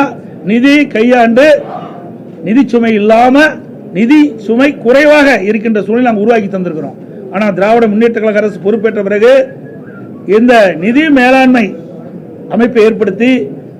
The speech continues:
நிபுணர் குழு அமைக்கப்பட்டு அந்த நிபுணர் குழு மூலமாக கடன் குறைக்கப்படும், வருவாய் உயர்த்தப்படும் சொன்னாங்க.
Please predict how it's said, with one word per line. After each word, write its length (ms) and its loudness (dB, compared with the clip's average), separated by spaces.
நிபுணர் 400 2
குழு 180 2
அமைக்கப்பட்டு 520 0
அந்த 260 2
நிபுணர் 360 2
குழு 200 4
மூலமாக 340 2
கடன் 360 4
குறைக்கப்படும், 600 2
வருவாய் 460 4
உயர்த்தப்படும் 520 2
சொன்னாங்க. 300 -2